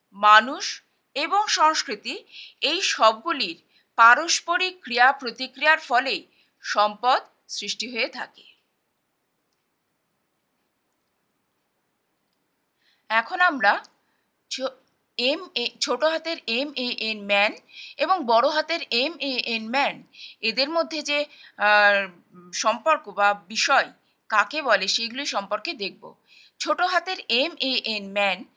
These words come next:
যা আদিম যুগের মানুষ যা সম্পদ সৃষ্টি করতে পারে না তাদেরকে বোঝায়। অর্থাৎ প্রাগৈতিহাসিক যুগে অন্যান্য প্রাণীর সাথে মানুষের খুব একটা পার্থক্য ছিল না।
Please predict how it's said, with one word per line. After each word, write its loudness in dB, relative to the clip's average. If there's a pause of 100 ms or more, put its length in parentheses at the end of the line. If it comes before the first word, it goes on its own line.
(240)
যা 6 (120)
আদিম 4
যুগের -4
মানুষ 2 (280)
যা 4 (240)
সম্পদ 4
সৃষ্টি -2
করতে -4
পারে 6
না 2 (680)
তাদেরকে -2
বোঝায়। -12 (480)
অর্থাৎ 2 (440)
প্রাগৈতিহাসিক 4
যুগে -4 (340)
অন্যান্য 2
প্রাণীর 4
সাথে -4 (360)
মানুষের 4
খুব -4
একটা 4
পার্থক্য 0
ছিল -4
না। -10